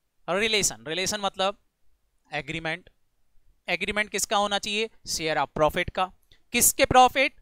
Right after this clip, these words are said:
बिजनेस के प्रॉफिट। किन के बीच में होना चाहिए? पर्सन्स के बीच में होना चाहिए। और पर्सन कौन नहीं होना चाहिए?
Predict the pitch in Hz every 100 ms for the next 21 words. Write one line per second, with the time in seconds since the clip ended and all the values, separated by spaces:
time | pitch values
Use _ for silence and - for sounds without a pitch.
0 | _ _ 135 160 160 175 - 180 175 170
1 | 175 - - - - 262 269 294 277 -
2 | 285 269 269 269 269 294 - - - 156
3 | - 180 - 196 190 - 185 180 175 185
4 | 170 - - - 240 - 247 247 294 302
5 | - 214 247 285 233 226 294 277 269 285
6 | 285 285 311